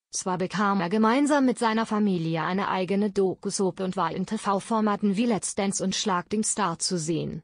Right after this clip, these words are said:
musikalisch wurde es allerdings ruhig um den Italiener.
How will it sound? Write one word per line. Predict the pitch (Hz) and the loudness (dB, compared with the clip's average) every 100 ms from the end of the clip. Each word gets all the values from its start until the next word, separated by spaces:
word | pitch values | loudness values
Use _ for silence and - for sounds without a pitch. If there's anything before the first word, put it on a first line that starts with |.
| _ - | _ -2
musikalisch | 220 196 226 196 196 190 - | 0 0 -4 -2 -2 -2 -2
wurde | 202 196 185 | 0 0 -2
es | - | -2
allerdings | 202 214 196 185 185 - | 0 0 0 -2 -2 0
ruhig | 240 190 - - | 2 2 -2 -4
um | 196 | -2
den | 202 | 0
Italiener. | 165 165 185 214 202 170 151 - | -2 -4 -2 0 0 -2 -4 -10